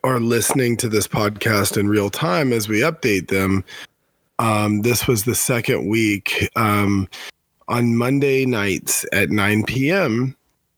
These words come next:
Katie Crutchfield, the lady behind Waxahachie, is playing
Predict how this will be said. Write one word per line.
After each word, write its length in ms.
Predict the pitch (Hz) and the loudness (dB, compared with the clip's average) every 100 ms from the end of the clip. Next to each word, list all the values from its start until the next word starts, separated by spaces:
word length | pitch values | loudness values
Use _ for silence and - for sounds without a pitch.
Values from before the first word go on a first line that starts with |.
| _ - | _ -4
Katie 240 | 117 117 | 0 0
Crutchfield, 560 | - 170 - - 104 104 | 2 0 0 0 0 0
the 80 | |
lady 260 | 104 107 107 | 2 2 2
behind 500 | 107 101 110 98 98 | 0 -2 0 2 2
Waxahachie, 960 | 95 92 - 107 104 160 156 - 110 87 | 2 2 0 0 0 0 0 0 0 0
is 320 | 58 104 98 | 0 0 0
playing 880 | - - 110 117 127 127 117 110 104 | -4 -6 -2 0 2 2 2 0 -2